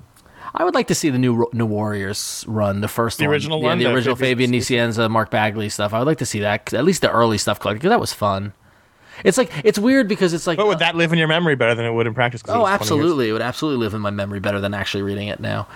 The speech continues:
Speaker 1: Um, but the, 'cause the thing, the thing about it is that a lot of, like, the whole trade and collection and, and, like, stuff like that is that we remember these stories, but, like, you, th-, it's a business to them. Is it gonna sell? Is, you know, is there any reason for, you know, like,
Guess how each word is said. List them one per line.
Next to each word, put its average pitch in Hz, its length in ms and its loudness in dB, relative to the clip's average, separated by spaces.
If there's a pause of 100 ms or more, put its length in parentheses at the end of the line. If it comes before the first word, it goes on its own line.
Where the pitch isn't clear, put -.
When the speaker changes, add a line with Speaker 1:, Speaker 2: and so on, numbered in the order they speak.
(200)
Speaker 1:
Um, 127 600 0 (340)
but 170 120 2
the, 202 120 4
'cause 196 160 -4
the 202 80 -2
thing, 233 320 2
the 185 100 2
thing 214 160 -2
about 160 280 2
it 147 60 -2
is 123 140 0
that 127 160 0
a 120 60 0
lot 160 240 2
of, 147 100 -4
like, 135 200 -2
the 135 80 0
whole 190 160 0
trade 151 420 2
and 139 80 -2
collection 131 400 0
and, 120 180 -4
and, 117 220 -4
like, 113 140 -6
stuff - 200 -4
like 127 120 -2
that 123 200 0
is 110 120 -6
that 117 200 -6 (520)
we 143 300 2
remember 151 440 6
these 127 200 2
stories, 117 480 2
but, 98 140 -2
like, 117 180 0
you, 143 180 -2
th-, 147 160 0
it's 170 140 -2
a 175 60 0
business 175 380 2
to 113 60 -6
them. 110 140 -4
Is 110 80 -6
it 139 60 -2
gonna 143 140 0
sell? 123 480 -2
Is, 113 140 -4
you 131 160 2
know, 131 120 2
is 127 100 -2
there 131 140 0
any 143 160 2
reason 131 400 2
for, 123 320 2
you 127 60 2
know, 123 100 2
like, 123 160 2